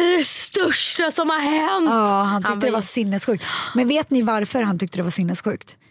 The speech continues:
Speaker 2: Det var på grund av er tvättisar. Han tyckte att ni var helt galna.
Speaker 1: Jag vill bara säga så här,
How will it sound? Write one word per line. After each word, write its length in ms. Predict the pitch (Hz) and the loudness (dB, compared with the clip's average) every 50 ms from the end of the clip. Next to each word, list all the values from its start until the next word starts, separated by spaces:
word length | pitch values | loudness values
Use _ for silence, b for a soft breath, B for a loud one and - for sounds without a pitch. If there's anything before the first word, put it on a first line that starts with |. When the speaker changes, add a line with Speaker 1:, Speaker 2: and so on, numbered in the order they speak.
| b b | b b
Speaker 2:
Det 80 | b 214 | b -2
var 120 | 208 233 | -2 -2
på 100 | - 220 | -2 -2
grund 140 | 196 208 190 | 0 0 0
av 100 | 196 - | 0 0
er 160 | - 208 196 | 0 -2 -2
tvättisar. 500 | 185 - - 185 - - - - 175 175 - - | -4 -4 -6 -8 -8 -8 -8 -6 -6 -6 -8 -10
Han 280 | - - - - 214 | -16 -8 -4 -4 -2
tyckte 200 | - 226 208 254 | -2 -2 -2 -2
att 60 | 240 | 0
ni 100 | 247 233 | 0 2
var 80 | 208 214 | 2 2
helt 220 | 190 202 196 175 | 0 0 -2 -4
galna. 320 | - 220 208 190 185 196 208 B B B B B | -4 -4 -2 -2 -2 -4 -4 B B B B B
Speaker 1:
Jag 80 | 277 285 | 0 0
vill 80 | 277 | 0
bara 100 | 262 277 | 0 0
säga 140 | 254 269 240 | 0 0 0
så 80 | 247 233 | 0 0
här, 120 | 214 - | -2 -4